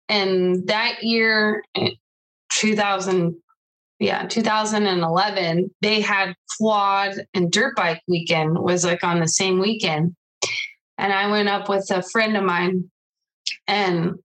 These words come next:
we were, like, gonna go look at the track. And I'm like, "Well,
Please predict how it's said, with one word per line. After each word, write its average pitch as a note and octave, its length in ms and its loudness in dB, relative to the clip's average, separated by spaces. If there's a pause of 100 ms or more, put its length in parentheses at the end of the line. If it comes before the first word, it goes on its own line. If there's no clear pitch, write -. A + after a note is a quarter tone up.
(140)
we A3 220 2
were, G#3+ 100 2
like, F#3+ 320 -2 (120)
gonna B3+ 300 0
go A3+ 180 2
look G#3+ 180 0
at A3 140 -2
the - 60 -10
track. D#4 600 0
And F#3 440 0 (180)
I'm F3+ 100 0
like, F3 220 -2
"Well, F3+ 460 0